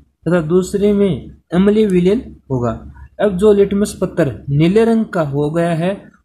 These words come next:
उसे शेष दोनों प्रणालियों में डुबो-, डुबाया जाता है। जिस प्रणाली में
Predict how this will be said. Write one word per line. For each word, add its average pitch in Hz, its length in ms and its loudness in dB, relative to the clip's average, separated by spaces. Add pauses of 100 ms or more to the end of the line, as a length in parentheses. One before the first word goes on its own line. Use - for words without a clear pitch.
उसे 180 220 0
शेष 202 320 0
दोनों 185 260 2
प्रणालियों 180 540 2
में 110 320 -2 (360)
डुबो-, 147 540 0 (220)
डुबाया 156 360 2
जाता 170 240 -2
है। 190 340 -4 (320)
जिस 226 260 0
प्रणाली 214 480 2
में 165 340 -2